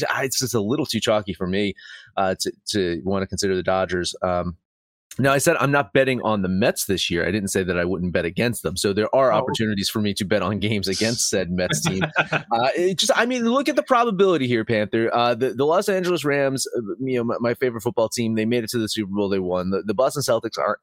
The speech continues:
Speaker 1: in the championship right now. What are the fucking odds of the Mets making the World Series this year?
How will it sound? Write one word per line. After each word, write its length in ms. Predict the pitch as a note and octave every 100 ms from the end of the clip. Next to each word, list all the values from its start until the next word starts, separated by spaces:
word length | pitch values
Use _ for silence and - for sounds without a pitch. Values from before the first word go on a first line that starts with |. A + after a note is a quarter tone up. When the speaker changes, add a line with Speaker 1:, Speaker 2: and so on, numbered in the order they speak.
| -
Speaker 1:
in 360 | D#3+ D3+ C#3+ - -
the 100 | A#2+
championship 520 | - A2 A2 G#2 G#2+
right 120 | G#2 G2+
now. 120 | G2+
What 220 | B2 G#3
are 40 |
the 80 | G#3+
fucking 280 | - C#3+ A#2
odds 300 | E2+ A#2 A2+
of 80 | G2+
the 60 | G2
Mets 320 | G2 A2 -
making 240 | G2 G2
the 60 | F#2+
World 220 | G2 F#2+
Series 300 | - F#2+ F2+
this 160 | F#2 -
year? 260 | G2+ F#2+